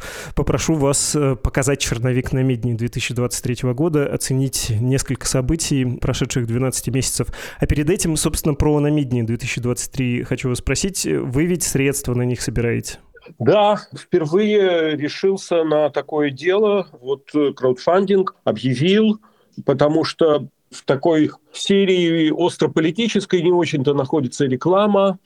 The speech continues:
Speaker 2: Ну и подумал, что это какая-то миссия важная для всех. Вот давайте мы вместе прожили год, подведем, какой он был, как-то его структурируем, разложим по полочкам, то, что называется.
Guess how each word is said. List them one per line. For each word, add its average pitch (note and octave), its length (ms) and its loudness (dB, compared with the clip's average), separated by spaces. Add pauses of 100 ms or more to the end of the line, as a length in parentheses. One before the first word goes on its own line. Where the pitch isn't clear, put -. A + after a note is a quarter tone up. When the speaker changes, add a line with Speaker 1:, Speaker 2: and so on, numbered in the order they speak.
(280)
Speaker 2:
Ну F3+ 320 2
и E3 520 0
подумал, D#3 500 0
что - 260 -2
это C#3+ 400 2
какая-то C#3+ 440 0
миссия C3 840 2
важная A#2 800 0
для A#2 220 0
всех. - 580 -2
Вот B2 220 0
давайте C#3+ 480 0
мы B2+ 160 2
вместе C3 360 -2
прожили A#2+ 600 0
год, F3+ 400 0 (360)
подведем, C3 640 2
какой C3+ 380 2
он A#2+ 160 2
был, F#3+ 320 2
как-то D3 320 -2
его B2+ 180 2
структурируем, E3 920 0
разложим B2+ 760 2
по B2+ 160 -2
полочкам, D3 1120 -2
то, C#3 100 0
что B2 160 -10
называется. B2+ 720 2